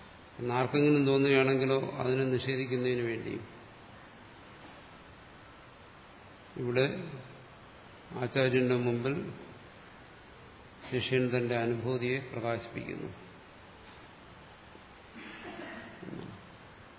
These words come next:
തഥാച ഗർജിതമുപന്നം ഭവതി. അതുകൊണ്ട് യോനസ്തദ്വേദ വേദേതി. അതുകൊണ്ട് ശിഷ്യൻ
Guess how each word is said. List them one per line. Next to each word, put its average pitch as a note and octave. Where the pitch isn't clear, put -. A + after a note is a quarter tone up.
തഥാച B2
ഗർജിതമുപന്നം A#2
ഭവതി. -
അതുകൊണ്ട് B2
യോനസ്തദ്വേദ A#2+
വേദേതി. A#2+
അതുകൊണ്ട് B2
ശിഷ്യൻ A#2